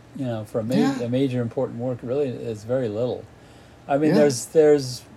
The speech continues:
Speaker 1: at least, you know, a dozen books on London, scholar-, scholarly books on his fiction. Um, but, um, um, so I'm surprised just the, the, you know,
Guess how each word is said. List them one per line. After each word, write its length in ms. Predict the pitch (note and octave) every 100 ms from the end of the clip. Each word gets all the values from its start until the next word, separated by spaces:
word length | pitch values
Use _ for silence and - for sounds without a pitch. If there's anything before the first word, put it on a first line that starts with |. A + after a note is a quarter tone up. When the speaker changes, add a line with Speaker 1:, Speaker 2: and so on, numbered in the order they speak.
| -
Speaker 1:
at 140 | A#2+
least, 480 | C#3+ E3 D#3+ D3 - - -
you 60 |
know, 100 | D#3
a 40 | B2
dozen 420 | A#2+ D3 C3+ B2
books 260 | A#2+ B2 -
on 280 | A2 G#2
London, 520 | G#2+ A2+ A2+ G#2+ G#2 G2+
scholar-, 420 | - A#2+ A#2 A#2 - -
scholarly 480 | - C3 B2+ A#2 A2 G2+
books 240 | A#2 A2 -
on 140 | G#2+
his 220 | G2 G#2
fiction. 560 | - B2 A#2+ - G#2+ G2 - - - - - - -
Um, 500 | A#2 A2 G#2+ G#2 G#2
but, 400 | G2+ A2 G#2+ -
um, 520 | B2+ A2 A2 G#2+ G#2 G#2+ - - - - - - - - - -
um, 680 | A#2 A2 G#2+ G#2 G2+ G2+ G2+ F#2+ G2 - -
so 180 | -
I'm 120 | C3+ C3
surprised 640 | C#3 A#2+ C3+ A#2+ G#2 -
just 300 | - A2 - -
the, 160 | A2 G2+ - A#2
the, 220 | A2 G2+ - - B2+ A#2
you 60 | B2+
know, 200 | A2 G2+